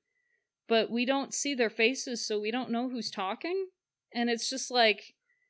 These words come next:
this guy being like, "Uh, uh, uh, nee! Ah,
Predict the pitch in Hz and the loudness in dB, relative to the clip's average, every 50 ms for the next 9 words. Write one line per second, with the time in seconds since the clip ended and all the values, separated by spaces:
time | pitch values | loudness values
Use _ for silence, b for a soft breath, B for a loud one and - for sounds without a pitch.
0 | _ _ _ - 220 226 220 - 220 214 220 233 226 214 226 220 214 202 - - | _ _ _ -2 -2 0 2 6 6 8 8 8 6 4 2 0 -2 -4 -6 -6
1 | - 311 370 381 302 359 403 427 427 403 403 392 359 311 262 - - 359 381 381 | -6 -6 -6 -2 2 4 6 6 6 6 8 8 8 8 8 6 4 6 8 8
2 | 381 370 339 285 - B B B B 240 269 359 508 622 659 679 679 659 679 622 | 10 8 8 6 4 B B B B 0 0 2 2 4 8 10 10 12 12 10
3 | 587 539 480 440 403 392 B B B B B - - - 226 - - - - - | 8 6 2 0 -2 -4 B B B B B -10 -8 -8 -8 -10 -12 -14 -12 -12
4 | - - - _ _ - - - - - - _ _ - B 392 233 B 523 587 | -12 -12 -12 _ _ -18 -14 -12 -12 -12 -14 _ _ -20 B -6 0 B 6 6
5 | 622 659 640 453 | 8 8 6 4